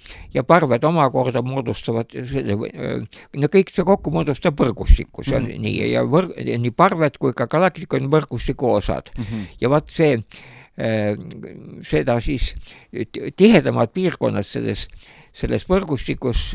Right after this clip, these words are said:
Speaker 1: neid me nimetame superparvedeks. Ja vaat nende ehitust, äh,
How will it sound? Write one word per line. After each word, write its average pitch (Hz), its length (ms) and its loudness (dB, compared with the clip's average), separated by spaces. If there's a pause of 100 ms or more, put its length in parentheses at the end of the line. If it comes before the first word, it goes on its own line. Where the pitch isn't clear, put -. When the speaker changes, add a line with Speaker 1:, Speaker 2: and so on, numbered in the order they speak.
Speaker 1:
neid 135 240 -2
me 120 80 -4
nimetame 127 480 -2
superparvedeks. - 1080 -4 (260)
Ja 90 100 -2
vaat 131 160 -2 (160)
nende 139 400 0 (420)
ehitust, - 760 -2
äh, - 180 -10